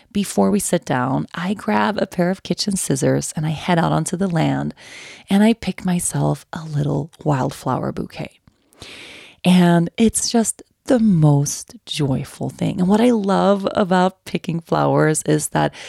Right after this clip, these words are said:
of course, every day I find something different. No bouquet is the same. And when I say bouquet, I mean a little one. I mean a little one you hold in one hand. I don't spend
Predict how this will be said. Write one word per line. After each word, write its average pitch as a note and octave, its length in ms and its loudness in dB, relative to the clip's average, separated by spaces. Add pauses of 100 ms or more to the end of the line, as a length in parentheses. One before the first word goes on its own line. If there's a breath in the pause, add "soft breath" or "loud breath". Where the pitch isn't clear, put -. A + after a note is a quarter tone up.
(260 loud breath)
of F3+ 100 -6
course, F3+ 300 2
every F3+ 280 2
day F3 400 4
I E3 80 -2
find D#3+ 320 -6
something D3+ 300 -6
different. E3+ 500 -4
No F3 380 4
bouquet D#3 460 0
is - 180 -4
the - 80 -10
same. D#3 640 0 (560 loud breath)
And G3+ 80 4
when A3+ 120 4
I A#3+ 80 4
say A#3 180 2
bouquet, F3 460 2
I G3 100 2
mean G#3 240 4
a D3 80 0
little D3 500 2
one. - 320 -4
I D#3+ 100 2
mean E3 160 4
a D3 60 6
little D#3+ 240 6
one D3+ 140 6
you D3 80 4
hold C#3 180 2
in C3+ 140 2
one C#3 160 2
hand. C#3+ 340 -2
I C#3+ 60 0
don't D3 180 0
spend C#3+ 380 0